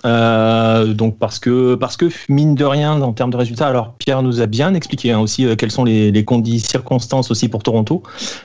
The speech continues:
mais mine de rien, sur le plan mathématique, euh, il va peut-être falloir trop traîner. Et, euh, Columbus est, euh, n'a pas perdu, mais avance pas trop vite non plus. Donc, euh, ça va être intéressant parce que c'est quand même deux équipes qui sont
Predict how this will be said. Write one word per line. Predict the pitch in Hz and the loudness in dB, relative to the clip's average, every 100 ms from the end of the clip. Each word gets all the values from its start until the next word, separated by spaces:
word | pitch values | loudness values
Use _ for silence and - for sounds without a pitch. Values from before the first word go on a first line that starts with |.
| - | 0
mais | 117 | 2
mine | 120 | 4
de | 117 | 2
rien, | 123 143 147 | 2 0 0
sur | 135 117 | 0 -2
le | 107 | 0
plan | 117 | 0
mathématique, | 113 110 120 113 175 127 | 0 0 0 0 -2 0
euh, | 113 110 107 107 107 107 107 107 | 2 2 4 4 4 4 4 2
il | 104 | 0
va | 104 | -2
peut-être | 117 113 | -4 -2
falloir | 117 117 120 117 - | -2 0 0 -2 -4
trop | 131 147 151 | -2 0 0
traîner. | - 131 135 190 - - - - | 0 0 0 -2 -8 -20 -16 -2
Et, | 117 113 | 0 2
euh, | 113 113 110 110 113 | 4 2 2 2 0
Columbus | - 127 131 165 - | 0 2 2 0 0
est, | 139 151 | 0 2
euh, | 127 123 120 120 | 4 4 4 2
n'a | 123 | 0
pas | 196 | -2
perdu, | 202 190 196 240 | -2 0 0 2
mais | 196 180 175 | 2 2 0
avance | 170 175 214 - | 0 0 -2 -2
pas | 196 | -4
trop | - 208 | -2 -2
vite | 190 208 208 | 0 0 0
non | 196 | 0
plus. | 185 - 208 254 247 | -2 -2 0 0 2
Donc, | 175 156 165 | 0 0 0
euh, | |
ça | 147 147 | 0 0
va | 165 | -2
être | 165 | -4
intéressant | 151 156 151 196 | -4 -2 -2 -2
parce | 196 123 | -4 -4
que | 143 | -4
c'est | 139 | -4
quand | 139 | -2
même | 139 | 0
deux | 131 147 143 | 0 0 0
équipes | 135 165 | -2 -2
qui | 123 | -4
sont | - | -6